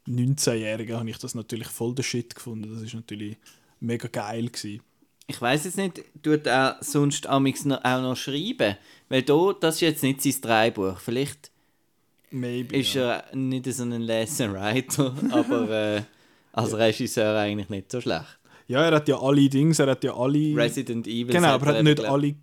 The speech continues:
Speaker 1: bei allen Regie geführt, habe ich gesehen.
Speaker 2: Ja.
Speaker 1: Ähm, er hat Alien versus Predator hat er noch Zeug
Speaker 2: Mhm.
Speaker 1: gemacht, die habe ich auch nicht gesehen.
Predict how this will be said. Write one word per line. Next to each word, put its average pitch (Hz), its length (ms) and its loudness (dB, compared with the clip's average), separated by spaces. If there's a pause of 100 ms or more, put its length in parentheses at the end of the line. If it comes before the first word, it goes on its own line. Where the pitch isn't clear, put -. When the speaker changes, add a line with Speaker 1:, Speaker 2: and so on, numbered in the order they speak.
(240)
Speaker 1:
bei 135 140 0
allen 127 220 0
Regie 127 380 -4
geführt, 170 360 -8
habe 165 100 -8
ich 165 80 -14
gesehen. 156 300 -8
Speaker 2:
Ja. 123 160 -4 (560)
Speaker 1:
Ähm, 135 400 -2
er 135 200 -4
hat - 280 -6 (360)
Alien 131 320 -2
versus 117 280 -8
Predator 147 600 -10
hat 156 200 -8
er 147 40 -8
noch 147 360 -6
Zeug 147 220 -6
Speaker 2:
Mhm. 131 60 -10
Speaker 1:
gemacht, 147 420 -10
die 123 40 -12
habe 120 100 -10
ich 117 120 -16
auch 107 80 -12
nicht 147 180 -8
gesehen. 131 300 -12